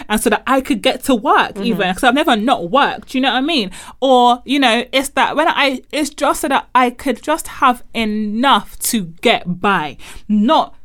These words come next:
Speaker 1: to floss.
Speaker 2: Mm-hmm.
Speaker 1: And I think if we're praying, and maybe we just stop, put this for number three, if we're praying so that we can floss, we have an issue. We need to be praying for sufficient, and then we pray to maintain the sufficiency. Anything else is a blessing.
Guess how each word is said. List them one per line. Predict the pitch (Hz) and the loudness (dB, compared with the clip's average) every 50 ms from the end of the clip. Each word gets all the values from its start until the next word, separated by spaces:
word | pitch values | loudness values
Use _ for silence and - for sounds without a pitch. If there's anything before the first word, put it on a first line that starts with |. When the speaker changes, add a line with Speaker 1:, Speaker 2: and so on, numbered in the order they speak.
| - - | -12 -2
Speaker 1:
to | - - 202 | 0 0 2
floss. | - - - - - 233 233 196 - - - - - - - - - | 0 -2 -8 -6 -2 0 0 0 0 -4 -8 -10 -10 -10 -12 -12 -10
Speaker 2:
Mm-hmm. | 233 190 208 185 180 226 | -8 -4 -4 -4 -2 0
Speaker 1:
And | 262 277 | 2 2
I | 254 | 0
think | 262 - - 294 269 - | 0 0 -2 -4 -2 0
if | - 381 403 - | 0 -2 0 0
we're | 330 311 285 262 277 - | -2 -2 -2 -2 -4 -8
praying, | - - 311 294 311 294 220 180 175 190 254 370 - - - - - | -8 -4 -2 -2 -2 -2 -4 -6 -6 -8 -8 -10 -10 -16 -20 -10 -2
and | 254 | 2
maybe | 262 262 262 262 247 | 2 2 2 2 -2
we | 233 233 240 | -2 -2 -2
just | 247 - - 233 | -2 -2 -6 -8
stop, | - - - 254 - - - - - _ | -6 -4 -4 -4 -4 -6 -14 -20 -16 _
put | - - | -6 -6
this | - - | -6 -6
for | - 220 208 - _ _ _ - | -8 -8 -12 -12 _ _ _ -12
number | 202 208 214 208 233 | -8 -8 -6 -6 -8
three, | - - 262 247 214 - - | -6 -2 2 2 2 2 0
if | 311 370 - | -4 -4 -2
we're | - 277 262 | -2 -2 -2
praying | 262 - - 285 277 262 262 | -2 -4 -2 -2 0 0 -2
so | 240 - 240 | -2 -4 -6
that | - - | -4 -4
we | 220 220 | -8 -6
can | - 233 190 | -6 -6 -6
floss, | 185 - - - 277 285 233 208 262 - - - - - - - - | -6 -10 -10 -4 0 2 4 4 2 0 -6 -12 -14 -16 -20 -8 -4
we | 294 302 | -2 0
have | 302 302 302 | 0 0 0
an | 294 254 | -2 -4
issue. | - 285 311 - - - 208 156 - - - - - | -4 -6 -8 -6 -4 -4 -2 -2 -4 -8 -12 -12 -4
We | - 254 | -2 -2
need | 247 311 370 415 | 0 0 -2 -2
to | - 359 262 | -2 -2 -2
be | 240 277 254 | -2 -2 -2
praying | - - - 262 254 233 240 | 2 4 4 4 4 2 0
for | - - 220 208 208 | 0 0 0 0 -2
sufficient, | - - - - - 302 294 - - 185 156 - - - | -2 -4 -6 -4 -4 -6 -6 -4 -6 -8 -8 -10 -4 -2
and | 277 269 294 | -2 2 2
then | 330 320 294 277 285 - - - | 2 2 2 0 -4 -12 -8 -2
we | 269 269 | -2 -2
pray | 269 - - 302 311 311 | 0 0 0 0 0 0
to | 302 - 311 | -2 -2 -2
maintain | 254 254 254 262 262 - 302 277 277 247 | 0 0 0 0 0 0 0 0 0 0
the | 233 | -2
sufficiency. | - - - - 269 254 - - - - - 185 151 - - - - - | -6 -8 -6 -6 -6 -4 -4 -6 -8 -8 -8 -8 -8 -8 -14 -20 -6 -2
Anything | 269 302 330 339 - 302 277 | -2 -2 0 0 -4 -4 -2
else | - 285 262 - | -2 -4 -4 -4
is | 220 - | -4 -4
a | 208 | -4
blessing. | 185 214 202 190 - - 165 139 - | 0 0 -2 -2 -2 -8 -10 -12 -12